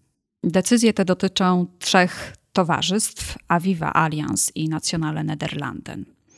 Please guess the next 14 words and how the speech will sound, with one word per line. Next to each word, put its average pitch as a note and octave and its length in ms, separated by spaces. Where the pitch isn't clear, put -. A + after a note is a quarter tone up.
Zobowiązali F#3 680
się - 180
oni F3 240
do D3+ 160
wycofania E3 720
produktów, - 920
e, D3 280
w - 100
których D#3 260
występowały D#3 640
opłaty - 400
likwidacyjne, D3 880
lub E3 220
do D#3+ 140